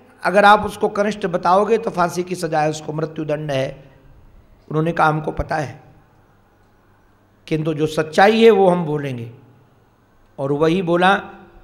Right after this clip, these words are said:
बाद में तुम्हारे पुराणों में वर्णन है, कच्छ ने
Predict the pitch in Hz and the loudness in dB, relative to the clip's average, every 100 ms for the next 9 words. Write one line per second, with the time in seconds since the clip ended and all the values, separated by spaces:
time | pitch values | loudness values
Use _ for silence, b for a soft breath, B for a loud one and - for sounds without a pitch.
0 | 147 160 180 180 180 180 175 175 - 175 | 0 2 2 0 -4 -2 -4 -6 -4 -4
1 | 180 160 165 180 180 175 180 180 170 165 | -2 -2 -2 -4 -6 -6 -6 -6 -8 -8
2 | - | -8